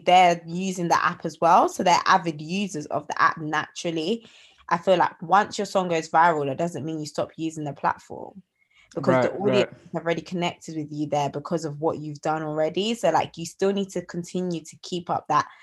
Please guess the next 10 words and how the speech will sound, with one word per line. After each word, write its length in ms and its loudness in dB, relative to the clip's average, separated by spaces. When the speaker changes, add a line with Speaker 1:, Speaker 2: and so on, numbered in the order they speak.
Speaker 1:
content 560 0
flow 480 4
on 220 0
the 100 2
app 220 4
and 180 6
Speaker 2:
Mm. 60 4
Speaker 1:
interacting 640 0
with 200 -4
those 240 2